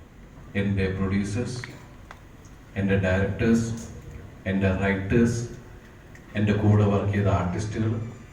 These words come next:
എൻ്റെ കൂടെ വർക്ക് ചെയ്ത പ്രൊഡക്ഷനിൽ അല്ലെങ്കിൽ യൂണിറ്റിൽ എല്ലാ, എല്ലാവരോടും ആത്മാർത്ഥമായിട്ടുള്ള നന്ദി ഞാൻ പറയുന്നു.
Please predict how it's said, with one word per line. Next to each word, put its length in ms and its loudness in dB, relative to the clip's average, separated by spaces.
എൻ്റെ 240 4
കൂടെ 260 6
വർക്ക് 280 0
ചെയ്ത 180 4
പ്രൊഡക്ഷനിൽ 680 2
അല്ലെങ്കിൽ 300 4
യൂണിറ്റിൽ 540 6
എല്ലാ, 240 4
എല്ലാവരോടും 600 2
ആത്മാർത്ഥമായിട്ടുള്ള 1120 2
നന്ദി 420 2
ഞാൻ 120 -4
പറയുന്നു. 340 -6